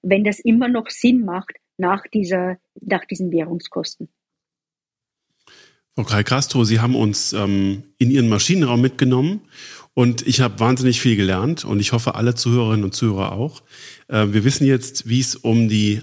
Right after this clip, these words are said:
Speaker 2: Anleihenlandschaft in Europa, ähm, insbesondere die Unternehmensanleihenlandschaft bestimmt ist und was für eine Rolle das in der strategischen Asset Allocation spielen sollte.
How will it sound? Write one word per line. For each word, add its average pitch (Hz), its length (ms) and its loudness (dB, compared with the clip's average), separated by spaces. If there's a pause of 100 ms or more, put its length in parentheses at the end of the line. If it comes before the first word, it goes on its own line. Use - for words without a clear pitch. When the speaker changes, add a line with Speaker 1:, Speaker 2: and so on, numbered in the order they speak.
Speaker 2:
Anleihenlandschaft 117 960 2
in 113 140 0
Europa, 113 560 0 (440)
ähm, 104 240 0
insbesondere 107 640 0
die 101 120 -2
Unternehmensanleihenlandschaft 107 1200 0
bestimmt 120 380 0
ist 131 160 -2
und 107 160 -2
was 107 160 0
für 107 140 -4
eine 104 120 0
Rolle 110 160 0
das 110 180 0
in 110 60 -6
der 101 300 -2
strategischen 110 520 -2
Asset 120 220 -2
Allocation 117 460 0
spielen 147 400 0
sollte. 160 460 0